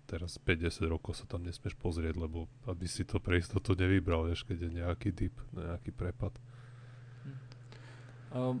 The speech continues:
Speaker 2: Martyr, my môžeme urobiť, e, zo pseudokastu nejaké akcie a tak? Začať predávať?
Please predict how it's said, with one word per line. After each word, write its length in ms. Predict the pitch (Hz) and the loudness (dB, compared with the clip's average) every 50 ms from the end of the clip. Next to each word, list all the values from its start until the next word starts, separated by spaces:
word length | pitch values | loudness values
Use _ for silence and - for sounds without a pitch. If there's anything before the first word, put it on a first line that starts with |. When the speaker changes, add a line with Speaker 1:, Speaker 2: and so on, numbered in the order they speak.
| 123 | -2
Speaker 2:
Martyr, 500 | - 131 131 135 143 143 139 151 143 135 | 4 6 8 8 8 6 2 2 2 2
my 160 | 131 131 127 127 | 2 2 2 4
môžeme 340 | 123 120 120 127 120 131 127 | 4 4 4 2 2 2 2
urobiť, 360 | 120 123 123 123 123 131 127 123 | 2 4 4 4 2 2 -2 -4
e, 140 | 120 - 120 113 113 117 113 113 | -6 -2 0 2 2 2 0 0
zo 140 | 113 113 113 110 | 2 2 2 2
pseudokastu 760 | - - - 120 117 117 117 113 - 117 113 117 - - 120 | 0 -4 -2 -2 -2 -2 -4 -2 0 -2 -2 -2 -4 -4 -2
nejaké 320 | 113 110 110 117 - 131 | 0 0 0 0 0 2
akcie 440 | 117 110 110 117 - - - 156 151 | 2 2 2 0 -4 -8 -6 -2 -2
a 100 | 139 123 120 | -2 -2 -2
tak? 300 | - - 120 127 139 - - - - - - - - - | 0 0 0 0 -2 -4 -10 -12 -12 -12 -12 -14 -12 -8
Začať 260 | - 120 110 - 123 131 | -6 -6 -6 -6 -8 -6
predávať? 420 | - 123 120 131 143 143 135 131 | -4 -4 -2 -2 -2 -2 -2 -6